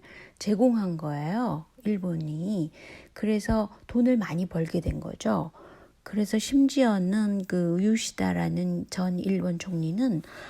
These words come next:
"한국 전쟁이야말로 신이 일본에 내린 선물이다." 이런 말을 했다고 그래요.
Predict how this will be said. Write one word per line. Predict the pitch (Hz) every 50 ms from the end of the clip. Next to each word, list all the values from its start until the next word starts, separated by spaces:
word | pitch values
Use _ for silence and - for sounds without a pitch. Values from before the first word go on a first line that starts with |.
| - -
"한국 | - - 277 277 269 262 - _
전쟁이야말로 | - 196 180 190 202 185 214 226 214 214 208 202 190 185 180 170 156 151 151 156 170 202 247 285 320
신이 | 285 - - 262 254 254 254 233
일본에 | 185 196 185 180 202 196 190 196 190
내린 | 185 175 160 156 156 - 202 226 254 247 - - - - - -
선물이다." | _ - - - 262 262 254 262 254 254 240 208 156 - - 147 147 156
이런 | 160 175 190 220 262 285 302
말을 | 277 208 180 156 147
했다고 | 143 151 - - - - 165
그래요. | - - - 175 170 165 170 165 165